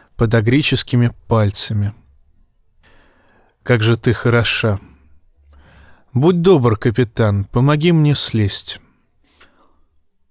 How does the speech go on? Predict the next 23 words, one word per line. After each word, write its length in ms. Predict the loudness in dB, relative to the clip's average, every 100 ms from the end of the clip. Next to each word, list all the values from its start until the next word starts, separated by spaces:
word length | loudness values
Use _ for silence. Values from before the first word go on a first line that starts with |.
| _ 0
Арио 380 | 2 4 2
продел 400 | 2 0 2 0
секиру 500 | 0 -4 -2 -2 0
в 140 | -2 -6
перевязь 460 | 0 2 2 2
за 140 | 0 -2
спиной 640 | -4 -2 0 0 -2 -6 _ _ _ _ _ _ _
и 80 | -4
взял 320 | 0 2 0
принца 500 | 0 0 0 0 0
на 200 | 2 0
руки 320 | -2 -2 -6 -6 _ -4
очень 420 | -2 0 0 0
бережно, 680 | 0 0 0 -4 -6 -8 -10 _ _ _ _ _ _
но 180 | -4 -2
Доран 360 | 0 0 0 -2
все 260 | -2 0
равно 360 | 0 0 0 0
едва 380 | 0 0 0 0
не 120 | -2
вскрикнул 600 | -6 -6 -8 -4 -2 -2
от 140 | -2
боли. 500 | -4 -2 0 -2 -8